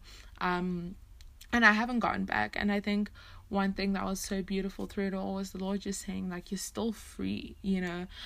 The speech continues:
I think for so long I just lived in, like, bondage, and, you know, I was literally, like, addicted to reading these books, you know, and I was just, like,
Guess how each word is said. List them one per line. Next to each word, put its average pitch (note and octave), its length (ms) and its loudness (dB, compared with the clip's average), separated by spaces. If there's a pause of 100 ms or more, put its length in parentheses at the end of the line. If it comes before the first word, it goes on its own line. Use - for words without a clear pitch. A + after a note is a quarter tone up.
(200)
I G#3 100 4
think G#3+ 220 2
for G#3 140 -6
so G#3 200 2
long G3+ 300 2
I F#3+ 120 -2
just - 260 -6
lived F3+ 340 -2
in, F3+ 180 -4
like, F3+ 320 -6 (600)
bondage, F#3+ 520 4
and, G3 200 0
you G#3 60 2
know, G3+ 80 2
I G#3 100 6
was F#3+ 120 0
literally, G3+ 260 0
like, G3 200 2
addicted F#3 580 0
to F3 180 0
reading F3+ 400 0
these F3+ 280 -2
books, F#3+ 520 -8
you F#3 80 -4
know, F3 80 -2
and F3 360 -6
I F3+ 100 -4
was F#3 180 -6
just, G3 300 -6
like, F#3 180 -4